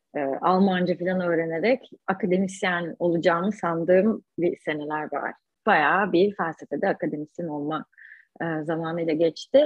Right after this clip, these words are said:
Ama bir yandan da kendimi bildim bileli, yani gerçekten böyle ana sınıfından beri falan, "Ben müzisyen olacağım, ben müzik yapacağım, beni konservatuara gönderin, ben müzik yapacağım."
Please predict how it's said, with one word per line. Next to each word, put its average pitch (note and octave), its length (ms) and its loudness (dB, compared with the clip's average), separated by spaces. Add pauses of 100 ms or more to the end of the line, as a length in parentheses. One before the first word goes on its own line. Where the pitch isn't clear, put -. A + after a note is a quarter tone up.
(140)
Ama B3+ 280 6
bir C#4+ 60 10
yandan G3 600 4
da B3 240 0 (120)
kendimi A3 600 0
bildim A3 500 2
bileli, D#3 460 -2 (220)
yani D#3 440 -6 (680)
gerçekten G#3+ 640 0
böyle A3+ 120 2
ana A3 140 4
sınıfından G3 540 -2
beri F3 200 2
falan, C4 280 0
"Ben D#4+ 200 0
müzisyen C#4 400 -2
olacağım, D#4 440 -8
ben D4 220 -8
müzik B3+ 340 -12
yapacağım, C4 420 -6
beni C4 200 -2
konservatuara B3 560 -10
gönderin, A#3+ 480 -4
ben A3+ 240 -10 (140)
müzik A3 260 -4
yapacağım." F3 400 -4